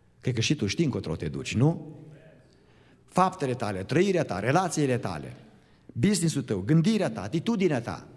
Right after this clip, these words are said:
relația de familie, toate spun, „Încotro te duci, încotro mă duc, încotro ne ducem.” Puterea învierii Mântuitorului nostru Iisus Hristos este o putere magnetică, trebuie să ne atragă privirea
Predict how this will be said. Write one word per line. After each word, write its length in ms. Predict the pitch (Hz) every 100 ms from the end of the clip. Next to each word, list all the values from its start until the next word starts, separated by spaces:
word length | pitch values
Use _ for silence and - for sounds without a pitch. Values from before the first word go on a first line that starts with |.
| - _ -
relația 360 | 143 170 180
de 100 | 175
familie, 400 | 175 170 196 180
toate 340 | 123 208 220 151
spun, 340 | - 123 104 - - - - _ -
„Încotro 400 | 165 156 151 156
te 120 | 151
duci, 200 | 139 131
încotro 320 | 131 131 131
mă 120 | 139
duc, 260 | 123 123 -
încotro 280 | 120 120 135
ne 120 | 135
ducem.” 360 | 131 120 98 - - - _ _ _ _ _ _ _ - _ - - -
Puterea 400 | - 92 156 185
învierii 340 | 202 170 208 202
Mântuitorului 520 | 202 196 202 208 202
nostru 200 | 202 202
Iisus 200 | 190 190
Hristos 320 | 196 165 190
este 160 | 196 202
o 40 |
putere 440 | 185 175 208 208
magnetică, 680 | 196 185 139 147 170 135 127
trebuie 200 | 139 147
să 80 | 127
ne 80 | 131
atragă 300 | 131 139 110
privirea 680 | 123 113 127 123 - -